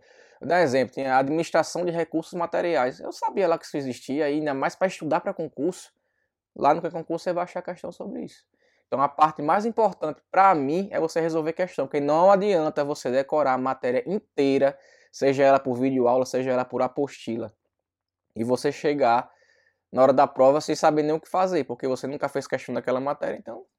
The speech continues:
a melhor parte de preparação pra concurso é fazer questão. Eu fazia, em média, cinquenta questões por dia. E nos dias que eu não estava a fim de estudar muito, de, de ler, de assistir aula e tudo mais,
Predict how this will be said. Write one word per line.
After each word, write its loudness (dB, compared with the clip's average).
a -16
melhor 4
parte 4
de -2
preparação -2
pra -6
concurso -10
é -8
fazer -6
questão. -10
Eu 8
fazia, 0
em 0
média, 0
cinquenta -8
questões -6
por -4
dia. -2
E -6
nos 0
dias 0
que -8
eu -4
não -2
estava 2
a -2
fim -4
de -2
estudar 0
muito, -4
de, -8
de -6
ler, 4
de -4
assistir -10
aula 0
e -10
tudo -6
mais, -8